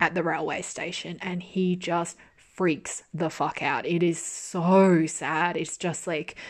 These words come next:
really, really horrendous to watch. And then, of course, it flashes forward. We've got the funeral, we've got all these different things happen,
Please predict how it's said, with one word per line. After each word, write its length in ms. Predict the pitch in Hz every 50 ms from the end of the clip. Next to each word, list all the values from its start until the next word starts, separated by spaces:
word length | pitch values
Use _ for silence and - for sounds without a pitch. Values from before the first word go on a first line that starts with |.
| - - - - - -
really, 380 | 185 185 190 202 220 214 196 165
really 240 | 156 156 143 135
horrendous 540 | - - 165 160 143 135 156 - - - -
to 120 | - - 165
watch. 420 | 156 - 87 - - - - - - _ _ _ _ _ _ _ _ _ _ _ _ - - -
And 100 | 220 220
then, 120 | 254 269
of 100 | 277 277
course, 220 | - 208 185 180 180
it 120 | - -
flashes 320 | - 262 269 - - 175 -
forward. 220 | - 165 160 160
We've 140 | 165 165 -
got 120 | 196 196
the 80 | - 240
funeral, 340 | - - 185 170 170 170 170
we've 100 | 165 -
got 100 | 214 240
all 60 | 233
these 160 | 254 226 180
different 280 | - 170 - 185 180 180
things 200 | 165 160 165 -
happen, 420 | - 156 - - 156 151 156